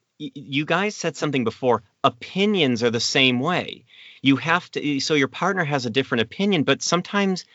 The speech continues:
you may not like it in the moment, but you have to try it on. Use it every day. You have to make it part of your life. And then sometimes before you know it,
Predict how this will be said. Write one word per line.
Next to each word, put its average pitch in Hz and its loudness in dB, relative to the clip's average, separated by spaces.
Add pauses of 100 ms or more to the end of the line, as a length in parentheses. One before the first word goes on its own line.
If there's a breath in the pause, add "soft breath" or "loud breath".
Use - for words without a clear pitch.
(180 soft breath)
you 117 2
may 147 6
not 185 4
like 131 2
it 139 -4
in 135 2
the 113 0
moment, 113 0 (340 soft breath)
but - -2
you 156 -4
have 170 -2
to 185 -8
try 120 2
it 135 2
on. 151 0 (280 soft breath)
Use 151 2
it 147 2
every 98 0
day. 87 -8
You 107 -4
have 160 -2
to 139 -2 (260 loud breath)
make 131 2
it 135 0
part 135 2
of 131 -2
your 139 -2
life. 165 0
And 127 -2
then 131 0
sometimes 147 -2
before 139 -2
you 135 2
know 139 4
it, 135 -2